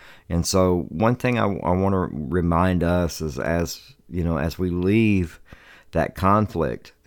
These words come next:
<laughs> you know, from chapters four, five, and six, just remember Matthew seven, verses one through five says this, "Judge not that you, uh, be not judged, for with judgment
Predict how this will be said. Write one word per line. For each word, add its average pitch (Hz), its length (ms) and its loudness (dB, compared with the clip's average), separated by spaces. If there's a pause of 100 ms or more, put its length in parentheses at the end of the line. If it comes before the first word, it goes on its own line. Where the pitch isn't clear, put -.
<laughs> - 200 -20
you 98 200 2
know, 90 160 2
from 87 280 0
chapters 82 520 -2
four, 82 340 -4
five, 80 320 -2
and 73 140 -6
six, - 520 -4 (520)
just - 260 -2
remember 117 380 2
Matthew 90 400 0
seven, 85 680 -2
verses 85 400 -2
one 82 220 0
through 90 140 -2
five 82 340 0
says 76 220 -6
this, 80 260 -2
"Judge 90 580 -4
not 90 300 -2 (440)
that 80 200 0
you, 95 400 0 (280)
uh, 78 140 -2
be 87 180 0
not 78 200 0
judged, 76 360 -4
for 80 200 -4
with 87 260 -4
judgment 87 600 -2